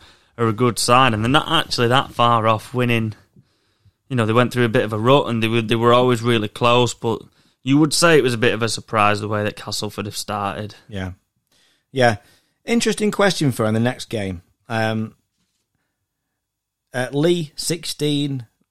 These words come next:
Speaker 2: Wigan thirty. Um, the main talking point on this, I, I think Leigh did, Leigh did really well, by the way, uh, early on and pushed, pushed Wigan.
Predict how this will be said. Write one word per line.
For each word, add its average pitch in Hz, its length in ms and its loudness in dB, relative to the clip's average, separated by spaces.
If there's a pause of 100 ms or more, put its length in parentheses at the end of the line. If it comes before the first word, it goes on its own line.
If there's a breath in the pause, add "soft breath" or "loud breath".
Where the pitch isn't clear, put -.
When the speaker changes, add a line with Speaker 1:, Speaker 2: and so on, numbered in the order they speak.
(220)
Speaker 2:
Wigan 131 420 -4
thirty. 127 680 -4 (760)
Um, 120 300 0 (1040)
the 165 100 -12
main 214 320 0
talking 180 500 0
point 92 320 -10
on 98 200 -4
this, 101 300 -4
I, 131 200 -2
I - 20 4
think 131 220 -4
Leigh 147 220 0
did, 127 260 -4
Leigh 160 120 -2
did 135 160 0
really 120 220 2
well, 120 240 2
by 98 160 -4
the 95 100 -6
way, 95 460 -10
uh, 107 200 -6
early 107 280 -4
on 104 160 -4
and 98 140 -8
pushed, - 420 -12
pushed 131 240 -8
Wigan. 104 320 -10